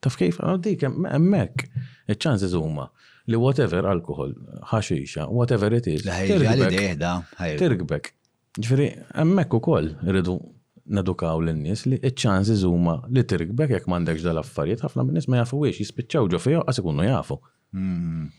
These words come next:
Speaker 2: Eh, u, ah,
Speaker 1: Hekk nemmen
Speaker 2: Malta
Speaker 1: almenu,
Speaker 2: ka
Speaker 1: jien.
Speaker 2: relazzjoni ma li kela għandna ħażina fil-verità, ġifieri, naf ħafna nies li għad-divertiment imorru jiklu, jien inkluż ġieli, ġifieri, eh, imma dik biss biex tkun il-ħarġa tagħhom.
Speaker 1: Mhm.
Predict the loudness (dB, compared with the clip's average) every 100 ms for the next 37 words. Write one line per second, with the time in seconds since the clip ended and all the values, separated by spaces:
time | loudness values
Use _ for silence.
0 | _ _ -4 0 2 0 0 0 0 2
1 | 4 4 4 4 4 2 0 2 2 2
2 | 0 -2 -2 -2 -2 -4 -4 -4 -4 -4
3 | -4 -6 -4 -4 -4 -6 -6 -8 -6 -6
4 | -6 -8 -6 -6 -10 -20 -20 _ -8 -4
5 | -4 -2 -2 -2 -4 -2 -2 -2 0 0
6 | -2 -4 -8 -10 -12 -12 -10 -8 -6 -6
7 | -4 -2 -2 -4 -4 -2 -2 -2 -4 -4
8 | -4 -6 -4 -2 0 -2 -2 -2 -2 -4
9 | -2 -2 -2 -4 -4 -4 -8 -20 -20 _
10 | -2 0 0 0 -2 0 2 0 -2 -6
11 | -6 -6 -4 -6 -8 -6 -4 -4 -4 -4
12 | -4 -6 -10 -8 -6 -6 -6 -4 -2 0
13 | 0 -2